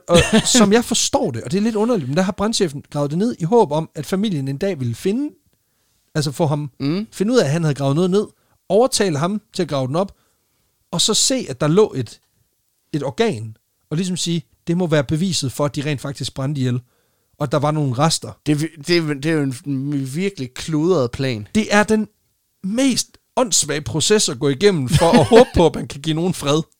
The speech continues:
Speaker 2: Ja.
Speaker 1: I
Speaker 2: Ah,
Speaker 1: stedet
Speaker 2: men
Speaker 1: for bare at komme hen med dem og sige, "Prøv at se her, jeg fandt den her.
Speaker 2: Mm.
Speaker 1: Jeg tror altså, det desværre er."
Speaker 2: Ja.
Speaker 1: Også at han er gået
Speaker 2: Det,
Speaker 1: igennem
Speaker 2: det er vildt nok, at han har siddet og tænkt, "Ej, de stakkels familie, og ej, og de må, ej,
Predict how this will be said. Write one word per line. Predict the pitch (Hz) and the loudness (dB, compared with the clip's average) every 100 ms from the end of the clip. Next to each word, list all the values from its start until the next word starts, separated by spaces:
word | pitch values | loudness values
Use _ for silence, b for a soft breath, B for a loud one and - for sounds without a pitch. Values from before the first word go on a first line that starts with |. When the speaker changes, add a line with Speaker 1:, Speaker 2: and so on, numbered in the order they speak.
| B B B B - | B B B B -4
Speaker 2:
Ja. | 139 143 | 0 0
Speaker 1:
I | - b b b | -2 b b b
Speaker 2:
Ah, | - | 2
Speaker 1:
stedet | 151 - | 6 6
Speaker 2:
men | |
Speaker 1:
for | 202 | 6
bare | 180 | 0
at | 202 | 2
komme | 190 | 4
hen | 233 226 | 4 4
med | 175 | -2
dem | 156 | 0
og | 147 | -2
sige, | - 170 | -2 -4
"Prøv | 180 | -2
at | |
se | 170 | 4
her, | 180 | 4
jeg | 143 139 | 4 0
fandt | 190 156 | -2 -2
den | 156 151 | -4 -2
her. | 151 | -2
Speaker 2:
Mm. | 123 147 143 _ | -2 -4 -6 _
Speaker 1:
Jeg | 143 | -8
tror | - 175 | 0 4
altså, | 135 117 | 4 2
det | 120 120 | -6 -4
desværre | 120 139 127 135 | -4 -2 -2 -2
er." | 123 120 - _ - | -4 -8 -10 _ -6
Speaker 2:
Ja. | 147 151 | -2 2
Speaker 1:
Også | - | 2
at | 247 170 | 2 2
han | 185 | 0
er | 175 | 2
gået | 170 | 4
Speaker 2:
Det, | 160 | 4
Speaker 1:
igennem | 214 | 6
Speaker 2:
det | 214 156 | 4 2
er | |
vildt | 233 247 | -2 -2
nok, | 175 | -2
at | |
han | 170 175 | -2 -4
har | |
siddet | 160 185 | -2 -2
og | 165 | -2
tænkt, | 143 120 | -4 -4
"Ej, | 123 | -4
de | |
stakkels | 107 143 131 123 | -4 -4 -6 -6
familie, | 131 135 131 92 | -6 -4 -4 -8
og | 98 | -10
ej, | 113 123 - | -10 -12 -10
og | 117 117 | -12 -6
de | |
må, | 131 120 - | -6 -6 -10
ej, | 117 113 | -10 -10